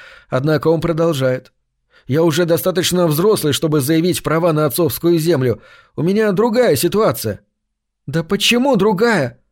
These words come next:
отвечаю я глухо и злобно. "Можешь говорить что угодно, но единственная разница в том, что мои родители погибли раньше, чем твои.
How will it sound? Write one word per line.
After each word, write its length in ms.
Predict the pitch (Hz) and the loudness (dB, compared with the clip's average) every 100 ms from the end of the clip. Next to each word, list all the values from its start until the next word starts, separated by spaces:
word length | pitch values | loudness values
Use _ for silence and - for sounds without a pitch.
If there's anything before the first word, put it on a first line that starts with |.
| _ _ - | _ _ -10
отвечаю 560 | 110 123 - 131 120 | -4 -4 0 2 2
я 260 | 127 170 - _ _ - | 2 0 -2 _ _ -10
глухо 420 | 117 147 143 - | -2 0 0 0
и 60 | 143 | -2
злобно. 500 | 127 160 117 110 98 _ _ _ - | 0 0 0 -2 -8 _ _ _ -6
"Можешь 400 | 185 190 180 151 | -2 0 0 0
говорить 360 | 175 175 190 | 0 0 0
что 260 | - - 190 | -2 0 0
угодно, 520 | 180 214 175 139 131 - _ | 2 0 0 0 -4 -10 _
но 120 | 160 180 | -2 0
единственная 760 | 180 190 175 - 175 175 175 | 2 0 -2 0 0 2 2
разница 540 | 190 202 160 170 - 170 | 2 0 0 -2 -2 -4
в 60 | |
том, 240 | - 220 208 - - | -2 -4 -6 -16 -14
что 220 | - 190 | -4 0
мои 180 | 185 190 | 2 2
родители 520 | 190 180 226 170 156 | 0 -2 -2 0 0
погибли 460 | 165 165 196 180 | 0 0 0 0
раньше, 440 | 190 214 190 131 175 | 2 2 0 0 -2
чем 220 | - 190 | 0 -2
твои. 440 | 196 208 202 127 | 0 0 0 -2